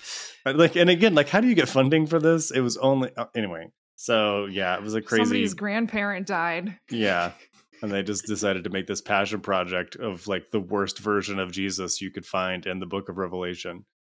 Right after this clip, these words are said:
Speaker 2: Oh,
Speaker 1: So,
Speaker 2: God.
Speaker 1: so, yeah, I mean, it was just, it was just kind of in the air. And,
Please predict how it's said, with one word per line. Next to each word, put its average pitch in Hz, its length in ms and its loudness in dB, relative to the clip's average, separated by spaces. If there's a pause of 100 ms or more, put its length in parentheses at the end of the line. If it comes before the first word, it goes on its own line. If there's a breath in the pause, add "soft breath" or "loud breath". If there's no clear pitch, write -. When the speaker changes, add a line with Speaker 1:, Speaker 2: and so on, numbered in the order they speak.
Speaker 2:
Oh, 196 220 -8
Speaker 1:
So, 120 320 2
Speaker 2:
God. 175 720 -8 (520)
Speaker 1:
so, 175 220 6
yeah, 143 240 6
I 135 60 4
mean, 165 160 4
it 175 80 4
was 160 140 0
just, 147 260 -6
it 156 80 0
was 165 120 -2
just 156 160 -4
kind 160 140 0
of 151 100 0
in 165 120 0
the 127 160 0
air. 151 460 2 (120)
And, 110 580 0